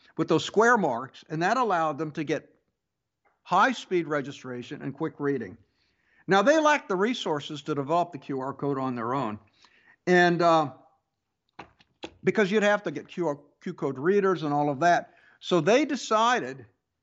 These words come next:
to make the Q R code idea. They decided to release the patent and make all the software open code. Now, that meant that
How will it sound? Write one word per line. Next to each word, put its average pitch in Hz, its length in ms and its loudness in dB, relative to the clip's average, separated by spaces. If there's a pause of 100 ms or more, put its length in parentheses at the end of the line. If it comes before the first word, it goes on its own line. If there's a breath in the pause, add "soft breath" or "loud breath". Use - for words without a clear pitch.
(240)
to 180 100 -4
make 208 300 0
the 165 80 -6
Q 240 380 -4
R 196 240 4
code 156 640 -4
idea. 139 880 -2 (720)
They 151 140 0
decided 175 480 0
to 151 80 -6
release 151 480 0
the 214 100 -4
patent 139 600 -4 (580)
and 147 160 -2
make 156 200 0
all 175 220 2
the 233 100 -4
software 123 920 -4 (640)
open 151 340 -4
code. 104 320 -4 (1080 soft breath)
Now, 170 160 2
that 226 360 2
meant 180 340 -6
that 147 360 -8